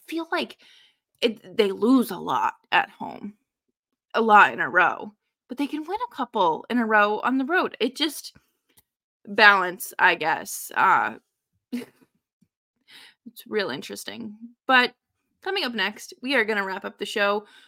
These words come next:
with some thoughts about the Flames' upcoming opponents as they return back to Calgary. But before we do all of that,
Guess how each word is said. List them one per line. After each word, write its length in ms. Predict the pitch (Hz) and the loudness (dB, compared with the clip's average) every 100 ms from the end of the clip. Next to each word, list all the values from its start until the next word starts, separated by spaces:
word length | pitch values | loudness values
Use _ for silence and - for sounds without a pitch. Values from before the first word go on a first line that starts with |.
| _ | _
with 340 | 233 302 302 277 | -2 0 0 -4
some 400 | - - 254 247 - | -10 -2 0 0 -4
thoughts 640 | - - 339 349 - - - | -6 -2 0 0 -4 -8 -6
about 420 | 254 254 285 269 220 | -2 0 0 -4 -8
the 180 | 262 | -8
Flames' 400 | 285 285 294 285 - | -6 -4 -4 -6 -2
upcoming 680 | - - - 254 254 254 254 _ _ _ | -4 -2 -6 -2 -2 -2 -6 _ _ _
opponents 680 | 320 320 254 214 208 214 - - | -8 -6 -4 -2 -2 -4 -8 -4
as 240 | 226 220 - | -4 -4 -8
they 420 | 220 262 277 269 - | -6 -4 -2 -4 -6
return 920 | 202 226 269 247 - 220 208 202 208 _ _ _ _ _ _ | -8 -6 -6 -6 -4 -4 -2 -4 -8 _ _ _ _ _ _
back 360 | - - - - - | 0 0 0 -10 -12
to 200 | - 247 | -8 -8
Calgary. 800 | - 320 381 233 202 143 202 208 _ _ _ _ _ _ _ | 0 2 2 0 0 -2 -4 -12 _ _ _ _ _ _ _
But 220 | 269 262 254 | -6 -4 -4
before 580 | 277 - 269 277 285 - | -6 -4 -4 -2 -4 -6
we 460 | 226 247 247 - 233 | -8 -6 -6 -10 -12
do 360 | 247 254 220 - | -6 -4 -4 -4
all 200 | 240 311 | -2 0
of 140 | 269 202 | 0 -2
that, 520 | 196 214 320 - - | -2 0 -4 -8 -20